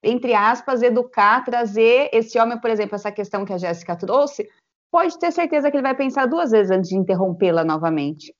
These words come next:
Porque ele, ela pegou e falou assim, "Não, espera, espera eu concluir o raciocínio, do mesmo jeito que o senhor falou, agora eu vou falar, depois o senhor fala." Acho que ele nunca tinha ouvido isso. Eu acho tão legal quando a gente começa muito aos poucos, mas se posicionar, porque parece tão pequeno,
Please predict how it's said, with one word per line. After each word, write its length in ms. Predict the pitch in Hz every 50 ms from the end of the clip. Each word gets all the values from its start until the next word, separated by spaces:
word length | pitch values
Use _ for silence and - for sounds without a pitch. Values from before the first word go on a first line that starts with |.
| _ _ _ _ _ _ _ -
Porque 260 | 214 214 214 - 240
ele, 160 | 233 247 240 240
ela 180 | 226 220 233
pegou 220 | 233 247 247 240 240
e 40 | 240
falou 140 | 247 269
assim, 160 | 254 262 302 294
"Não, 220 | 277 262 220 202
espera, 440 | 196 - - 285 262 233 196 180 175
espera 320 | 180 175 - 262 269 330
eu 60 | -
concluir 640 | - - 262 233 220 - - 214 202 202 214 233 269
o 20 |
raciocínio, 920 | 233 220 196 185 - 175 170 170 - - 247 269 294 285 254 214 165 - - -
do 120 | - 190
mesmo 260 | 202 208 196 202 202
jeito 240 | 190 196 180 175 -
que 80 | _ 175
o 20 |
senhor 240 | - 165 170 170 170
falou, 220 | - 196 214 247
agora 240 | 262 240 208 202 196
eu 60 | 202
vou 100 | 196 202
falar, 200 | 202 - 226 220
depois 280 | 226 240 233 262 262 254
o 60 | 262
senhor 240 | 262 - 294 285 311 302 -
fala." 360 | 233 196 180 170 170 165 - - - _ - - _ _ -
Acho 180 | - 330 - -
que 60 | 320
ele 80 | 320 349
nunca 360 | 269 277 285 269 - 220 190
tinha 240 | - - 226 208 196
ouvido 440 | 196 185 180 208 208 180 208 202
isso. 340 | 208 208 208 208 202 - 226
Eu 80 | 220 220
acho 200 | 233 226 247 247
tão 280 | 247 - 339 440 480
legal 400 | 381 240 214 247 254 254 247 247
quando 160 | 247 233 220 214
a 40 |
gente 220 | 202 214 208 202 -
começa 420 | - 226 214 202 202 196 - 233
muito 440 | 226 220 233 262 302 370 381 381 -
aos 180 | 208 190 - -
poucos, 540 | _ - 226 233 220 214 220 - 190 180
mas 260 | 185 185 190 196 185 -
se 80 | 247
posicionar, 600 | 233 220 214 196 190 180 - 202 196 208 214 214
porque 180 | 214 - 247 247
parece 380 | 247 254 254 254 254 254 254
tão 220 | 240 - 339 370 415
pequeno, 680 | - 233 220 - - 262 277 269 233 190 165 165